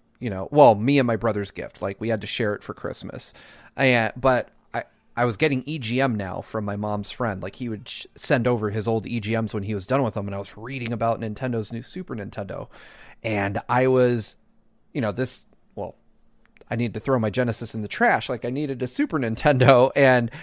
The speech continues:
I started begging my mom for a Super Nintendo. And, you know, of course, as, like, eight, nine-year-old kids are wont to do,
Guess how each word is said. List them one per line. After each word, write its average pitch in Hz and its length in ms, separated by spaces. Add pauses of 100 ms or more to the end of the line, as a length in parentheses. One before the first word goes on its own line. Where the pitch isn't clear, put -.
(120)
I 110 40
started 160 360
begging 127 340
my 127 140
mom 98 340
for 101 180
a 95 60
Super - 320
Nintendo. - 680
And, 104 380 (420)
you 143 100
know, 113 120
of 107 140
course, 135 320
as, 104 100
like, 107 280
eight, 120 240
nine-year-old 110 540
kids 107 260
are 104 80
wont 101 240
to 110 100
do, 95 320